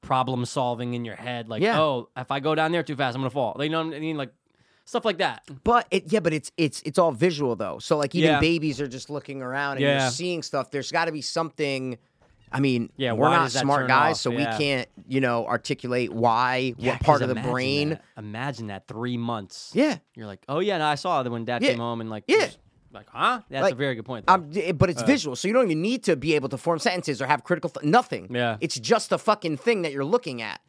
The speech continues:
Speaker 1: Right.
Speaker 2: There's some, maybe s-, maybe the part of the brain that develops, sorry, the part of the brain that takes in memory isn't
Speaker 1: Yeah.
Speaker 2: developed yet. I don't
Speaker 1: Yeah.
Speaker 2: know.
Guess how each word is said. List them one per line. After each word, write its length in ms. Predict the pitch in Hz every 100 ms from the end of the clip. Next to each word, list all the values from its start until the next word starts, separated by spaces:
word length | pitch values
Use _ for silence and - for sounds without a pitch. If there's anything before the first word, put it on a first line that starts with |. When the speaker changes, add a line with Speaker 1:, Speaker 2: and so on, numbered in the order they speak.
| 107
Speaker 1:
Right. 280 | 92 92 92
Speaker 2:
There's 160 | 135
some, 320 | - 202 196
maybe 220 | 147 196 208
s-, 160 | -
maybe 260 | 156 185 214
the 100 | 190
part 340 | - - 185
of 40 | 180
the 100 | 151
brain 480 | 104 135 220 214 156
that 320 | 143 - -
develops, 840 | 127 98 127 160 175 - - - _ _ _ _ _
sorry, 260 | - 190
the 120 | 107 120
part 240 | - 156
of 40 | 151
the 60 |
brain 420 | 110 127 175 185
that 200 | 135 117
takes 280 | - 143 -
in 120 | 139 123
memory 460 | 165 170 143 139 -
isn't 180 | 117
Speaker 1:
Yeah. 40 | 156
Speaker 2:
developed 380 | 113 170 208 101
yet. 160 | 87 _ -
I 80 | -
don't 120 | 139
Speaker 1:
Yeah. 60 |
Speaker 2:
know. 120 | 240